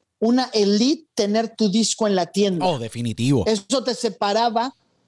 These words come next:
Speaker 1: de los demás, porque siempre ha habido músicos independientes, desde Javier Batis,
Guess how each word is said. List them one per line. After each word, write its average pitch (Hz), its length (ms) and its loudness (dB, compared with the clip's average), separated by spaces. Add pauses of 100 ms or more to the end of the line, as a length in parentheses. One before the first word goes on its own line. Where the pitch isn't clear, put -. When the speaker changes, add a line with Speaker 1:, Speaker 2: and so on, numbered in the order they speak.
Speaker 1:
de 190 200 -2
los 196 240 0
demás, 220 560 -4 (520)
porque 196 220 -4
siempre 349 320 0
ha 277 40 2
habido 240 180 0
músicos 226 440 -2
independientes, 226 840 -4 (320)
desde 196 240 0
Javier 226 380 2
Batis, 262 640 0